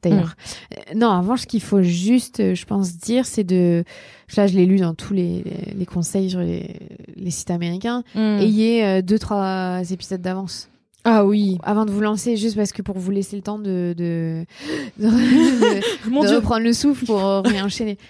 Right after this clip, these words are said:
Speaker 1: Non, mais c'est vrai, parce
Speaker 2: C'est
Speaker 1: que si
Speaker 2: clair.
Speaker 1: tu lances ton premier épisode et t'as rien derrière, euh, tu te mets la pression tout seul, tu,
Speaker 2: Mm.
Speaker 1: tu vas vite aller dans un cercle négatif et ça va pas le faire. Moi, j'en avais enregistré deux, par exemple,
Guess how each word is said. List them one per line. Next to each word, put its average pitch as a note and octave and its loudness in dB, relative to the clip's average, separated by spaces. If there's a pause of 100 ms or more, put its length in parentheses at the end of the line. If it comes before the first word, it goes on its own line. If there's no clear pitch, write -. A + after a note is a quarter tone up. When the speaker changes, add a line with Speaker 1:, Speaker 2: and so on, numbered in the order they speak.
(100)
Speaker 1:
Non, B3 0
mais C4 0
c'est B3+ -2
vrai, C4+ 0
parce A#3 -2
Speaker 2:
C'est - -2
Speaker 1:
que - 2
si - -8
Speaker 2:
clair. A#3+ -2
Speaker 1:
tu B3+ -4
lances B3 -2
ton B3 -2
premier A3+ -4
épisode A#3 -2
et A#3 -4
t'as F#3+ -4
rien G3 -2
derrière, A#3 -2 (440)
euh, G#3 4
tu G3+ -8
te G#3 -8
mets G#3 2
la G3+ 2
pression G3 -2
tout B3 -4
seul, C#4 2 (460)
tu, G#3+ 4
Speaker 2:
Mm. G#3 2
Speaker 1:
tu G#3+ -2
vas G#3 4
vite C4 0
aller A#3+ 2
dans G#3+ 0
un A3 0
cercle A3+ -4
négatif G#3 -2
et F3+ 0
ça F3+ -4 (200)
va F#3 -4
pas - -6
le G3 -8
faire. F3+ -6 (200)
Moi, G#3+ 2
j'en A3+ 2
avais F3+ 0
enregistré F#3 0
deux, F#3+ 2
par F#3+ -2
exemple, F3 -6